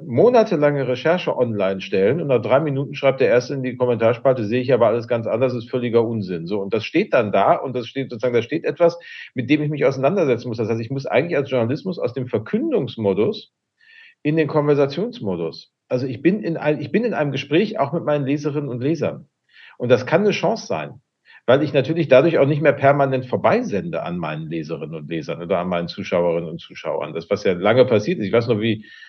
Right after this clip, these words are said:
ich im, dann irgendwann hinterher im Studium gelernt habe, dass nur fünfundzwanzig Prozent der Leser nach dem Vorspann eigentlich noch dabei sind.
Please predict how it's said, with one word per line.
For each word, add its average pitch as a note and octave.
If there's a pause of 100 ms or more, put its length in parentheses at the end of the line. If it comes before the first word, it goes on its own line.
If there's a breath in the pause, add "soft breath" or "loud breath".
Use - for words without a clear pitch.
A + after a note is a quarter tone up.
(260 loud breath)
ich G2+
im, A#2+
dann A2+
irgendwann B2
hinterher B2
im G2+
Studium D3
gelernt G#2+
habe, C#3+
dass B2
nur B2
fünfundzwanzig C#3
Prozent B2+
der A#2
Leser B2+
nach A#2
dem A#2
Vorspann B2
eigentlich A#2+
noch A#2
dabei B2
sind. E2